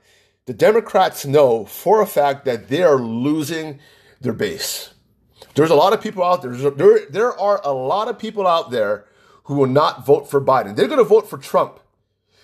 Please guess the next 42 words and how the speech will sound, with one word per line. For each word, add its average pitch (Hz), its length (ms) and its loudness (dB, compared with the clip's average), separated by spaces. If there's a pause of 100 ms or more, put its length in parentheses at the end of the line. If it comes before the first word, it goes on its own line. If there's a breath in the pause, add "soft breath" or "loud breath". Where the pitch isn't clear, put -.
because 147 220 -6
they, 170 180 2
they're 208 160 4
gonna 269 180 -2
realize 196 460 -2
that, 135 220 -2
you 147 60 -6
know 190 80 -4
what? 220 320 -2 (420)
<laughs> - 440 -14
Trump 196 380 -6
wasn't - 320 -6
too - 140 -6
bad. 185 280 -2
In 104 60 -2
fact, - 220 0
Trump 214 320 2 (340 soft breath)
was 139 260 2
great. 135 480 -4 (540 soft breath)
Trump 233 440 0 (360 soft breath)
fulfilled 180 720 -2
every 233 260 2
single 196 260 -2
promise 175 480 -2 (240 loud breath)
he 233 240 2
said 170 320 2
he 160 120 -2
was 156 120 -2
gonna 160 200 0
do, 131 380 -4 (1000 loud breath)
and 147 140 2
he 156 60 4
fulfilled 208 420 4
it. 190 200 -8 (180 soft breath)
And 143 160 -2
when 180 100 -2
he 220 80 0
fulfilled 233 440 4
it, - 220 -2
America 180 600 -2
was 143 180 -6
great. 135 540 -4